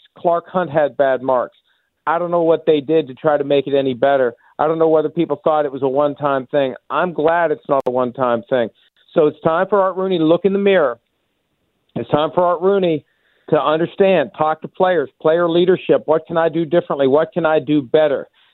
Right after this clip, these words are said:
There's a disconnect there. There's something missing causing players to put that kind of a grade on ownership, especially when the coach gets an A. Something's off. And if Art Rooney cares,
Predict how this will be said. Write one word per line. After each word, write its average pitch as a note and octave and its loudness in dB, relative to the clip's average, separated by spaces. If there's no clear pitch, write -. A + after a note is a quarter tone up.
There's D3 0
a D3+ 2
disconnect E3 -2
there. B2 0
There's D#3 2
something F3 0
missing D3+ 0
causing E3+ -4
players D#3+ 0
to D#3 0
put F3 -2
that D#3 0
kind D3+ 0
of C3+ 0
a - -8
grade C#3 2
on C3+ -2
ownership, F3 0
especially G#3 0
when F#3+ 0
the F3+ 2
coach G#3 0
gets G3 0
an G3 2
A. G3+ 0
Something's G3 0
off. F3+ 0
And C#3 0
if C#3 2
Art E3+ 0
Rooney G#3 -2
cares, G3+ 2